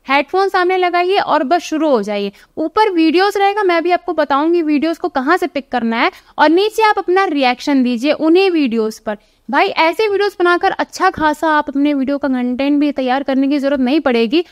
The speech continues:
और सिर्फ आपको दूसरों की वीडियोज़ पर रिएक्शन देना है। और शॉर्ट्स पर YouTube स्ट्राइक भी नहीं लगाता है। उन शॉर्ट्स को क्या करना है, आपको अपने वीडियोज़ पर अपलोड करना है। क्या होता है,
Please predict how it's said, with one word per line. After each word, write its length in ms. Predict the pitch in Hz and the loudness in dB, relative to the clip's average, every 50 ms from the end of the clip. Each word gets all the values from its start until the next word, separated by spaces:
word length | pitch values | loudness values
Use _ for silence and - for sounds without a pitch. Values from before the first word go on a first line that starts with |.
| _ - - - | _ -14 -4 0
और 120 | 247 294 | 2 2
सिर्फ 260 | 294 - 427 440 - 392 | 2 2 0 0 2 2
आपको 280 | 349 339 - - 381 | 2 2 2 0 -2
दूसरों 360 | 285 320 330 302 - 359 381 | 0 0 0 0 0 -2 0
की 100 | 349 359 | 0 0
वीडियोज़ 300 | 339 330 302 339 339 - - | 0 0 0 0 -2 -2 -2
पर 100 | 359 330 | -2 0
रिएक्शन 480 | 294 285 254 240 240 - - 277 262 240 | 0 2 0 0 -2 -2 -2 0 0 0
देना 180 | 208 202 208 | 0 -2 -4
है। 60 | 202 196 - - - - | -6 -8 -12 -20 -12 -4
और 160 | - 277 311 254 | -2 0 0 -2
शॉर्ट्स 440 | - - - 294 277 311 330 - | -4 -4 0 2 2 2 0 -2
पर 200 | - - 392 381 | -2 0 0 0
YouTube 400 | 330 311 311 311 262 349 359 349 | 2 0 -2 0 0 0 0 0
स्ट्राइक 460 | 339 - - - 269 240 254 247 226 233 | 0 -4 -4 -2 0 0 0 0 2 2
भी 100 | 285 269 | 2 2
नहीं 140 | 254 220 | 2 0
लगाता 360 | 196 185 175 180 180 175 - 190 | -2 -4 -6 -8 -8 -8 -8 -10
है। 80 | 196 _ _ - - _ _ - | -10 _ _ -20 -20 _ _ -2
उन 220 | - - 415 453 480 | 0 2 2 2 0
शॉर्ट्स 360 | - 415 370 359 370 359 - | 2 2 4 4 2 0 -2
को 140 | - - 339 | -8 -8 -6
क्या 180 | 320 - 339 | -2 0 0
करना 320 | 339 - 330 311 320 330 339 | 2 2 0 2 2 2 0
है, 80 | 349 | 0
आपको 320 | - - 202 - - - 320 | 2 2 0 0 0 -2 -2
अपने 220 | - 302 302 311 | 0 2 0 0
वीडियोज़ 380 | 294 294 262 311 320 320 - - - | 2 0 0 0 0 -2 -4 -4 -4
पर 100 | 349 330 | -4 -2
अपलोड 640 | - - - 233 - 254 247 247 247 254 285 254 262 | -2 -4 -6 -4 -4 -2 0 0 2 2 2 0 -2
करना 460 | 240 - 202 190 - 185 190 190 190 | -4 -6 -8 -8 -6 -8 -6 -6 -6
है। 80 | 190 196 _ _ _ _ _ _ - | -8 -10 _ _ _ _ _ _ 0
क्या 120 | 320 339 | 2 2
होता 260 | 349 339 294 285 - | 4 2 2 0 0
है, 160 | 262 294 359 | 0 0 0